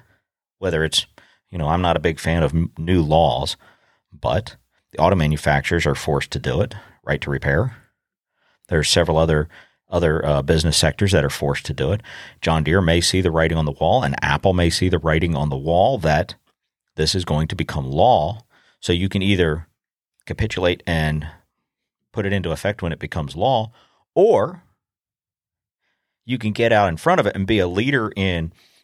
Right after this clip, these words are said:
doing the right thing for your customer from a marketing, you know, that's your stance. And so you've made the best of a ba-, uh, of this situation.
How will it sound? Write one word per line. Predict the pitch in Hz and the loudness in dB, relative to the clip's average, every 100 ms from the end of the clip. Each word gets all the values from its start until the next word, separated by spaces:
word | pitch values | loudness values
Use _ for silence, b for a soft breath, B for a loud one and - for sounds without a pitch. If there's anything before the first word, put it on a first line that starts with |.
| b | b
doing | 85 131 127 | 0 4 4
the | 101 | 4
right | 98 117 113 | 4 2 2
thing | 113 107 | -2 0
for | 104 | 0
your | 98 | 0
customer | 92 123 131 - 82 104 | 0 0 -2 -2 -2 -2
from | 92 82 | -2 0
a | |
marketing, | 78 107 - 85 73 | 2 2 2 -2 -2
you | 82 | 0
know, | 82 82 - b b | 0 -2 -8 b b
that's | 95 92 92 | -2 -2 -2
your | 87 82 | 0 0
stance. | - 139 160 123 - - _ _ _ _ _ _ _ _ _ | -2 0 0 0 -4 -14 _ _ _ _ _ _ _ _ _
And | 107 | -2
so | 101 98 | 0 0
you've | 95 | 2
made | 92 90 82 | 2 2 0
the | |
best | 76 82 87 104 - | -2 0 0 -2 -4
of | 87 | -4
a | 82 | -2
ba-, | 71 76 - | 0 0 0
uh, | 90 | 0
of | 90 82 | 0 -2
this | 71 71 | -2 -4
situation. | - 78 - 82 156 - - | -4 -4 -4 0 0 -2 -8